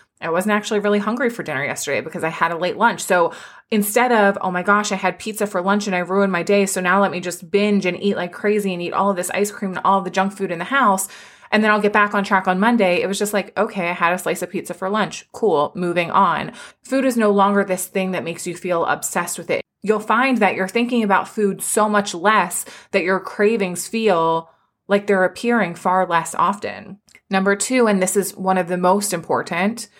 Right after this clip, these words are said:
you stop feeling shame and guilt for eating foods that you love. One of the most important parts for me and for my clients that I deeply care about when it comes to healing relationship with food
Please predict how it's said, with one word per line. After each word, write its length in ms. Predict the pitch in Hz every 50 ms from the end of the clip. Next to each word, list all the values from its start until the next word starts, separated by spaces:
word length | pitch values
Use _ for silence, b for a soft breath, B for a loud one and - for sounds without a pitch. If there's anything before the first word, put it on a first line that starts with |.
| B B B B B B B B B
you 160 | B 202 220
stop 440 | 208 208 - - 220 214 254 247 -
feeling 400 | - 233 208 202 202 196 190 190
shame 480 | 196 - - - 180 175 180 185 190 190
and 180 | - 185 180 156
guilt 440 | 156 165 175 196 233 - - - - b b b b
for 240 | b - - 202 - -
eating 300 | - 202 185 190 190 180
foods 300 | - 185 170 170 165 -
that 120 | 180 -
you 140 | - 165 151
love. 340 | - - - - - - - B B B B B B
One 280 | _ 196 196 220 247 294
of 100 | 330 320
the 80 | 285 269
most 340 | 240 220 214 208 202 202
important 520 | - - 185 180 - - 190 143 - 202 202
parts 420 | - 180 165 165 160 - - - _ _ _ _ _ _ _
for 240 | - - - 208 196
me 520 | 190 185 175 147 110 92 - 214 233 240 - _ _ _ _ _
and 240 | 185 190 180 175 165
for 300 | - - - 196 196 196
my 180 | 190 180 170
clients 460 | 165 - - 185 175 165 156 151 156
that 100 | - 175
I 120 | 170 165 175
deeply 340 | 156 - 170 160 165 170 170
care 240 | 170 - 185 170
about 220 | 165 165 170 151 127
when 80 | 165
it 100 | 165 139
comes 220 | - - 175 165 -
to 80 | -
healing 260 | 165 180 180 160 160 160
relationship 540 | 160 156 156 156 156 - 180 - - 170
with 120 | - 165 160
food 480 | - 160 160 165 175 196 220 226 233